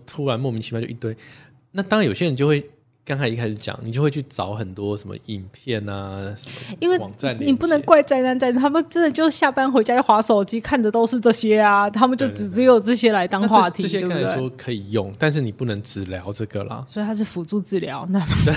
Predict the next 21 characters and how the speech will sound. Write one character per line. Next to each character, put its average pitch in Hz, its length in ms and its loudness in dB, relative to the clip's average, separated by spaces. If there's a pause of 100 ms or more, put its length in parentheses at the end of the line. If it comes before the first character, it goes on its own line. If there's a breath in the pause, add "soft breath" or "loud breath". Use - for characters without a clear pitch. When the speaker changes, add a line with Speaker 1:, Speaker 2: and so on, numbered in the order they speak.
(120)
Speaker 2:
没 208 100 6
有 262 160 12
办 254 200 10
法 240 120 8
变 226 160 4
成 190 220 0
主 190 200 2
要 190 200 6
的。 151 80 0
Speaker 1:
因 147 60 -2
为 139 40 -4
大 - 20 -10
家 127 80 -6
想 98 100 -6
看 - 180 -14
哦， 98 180 -14 (120)
我 113 120 -18
们 127 160 -4
会 202 220 2
希 143 320 -4
望 147 340 -2